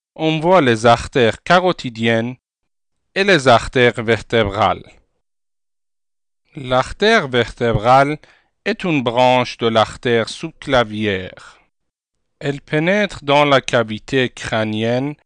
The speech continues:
par le foramen magnum. L'image à droite vous montre la formation du cercle artériel de Willis par les artères carotides internes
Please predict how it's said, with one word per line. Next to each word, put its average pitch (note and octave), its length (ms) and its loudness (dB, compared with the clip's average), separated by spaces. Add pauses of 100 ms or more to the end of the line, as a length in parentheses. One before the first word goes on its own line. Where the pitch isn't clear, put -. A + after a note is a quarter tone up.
(140)
par D#3 300 2
le C#3+ 120 0
foramen A#2 680 0
magnum. A2 680 -4 (1120)
L'image C#3 640 -2
à G2+ 100 -2
droite G2+ 560 -2 (720)
vous B2 140 -6
montre D3 460 -2
la A2 120 0
formation A2+ 840 -4
du A2 200 -6
cercle - 560 -4
artériel G#2 840 -4
de F#2+ 120 -8
Willis G2+ 720 -10 (640)
par D#3 300 2
les B2 180 -2
artères A#2+ 540 0
carotides G#2 580 -4
internes A#2 800 -4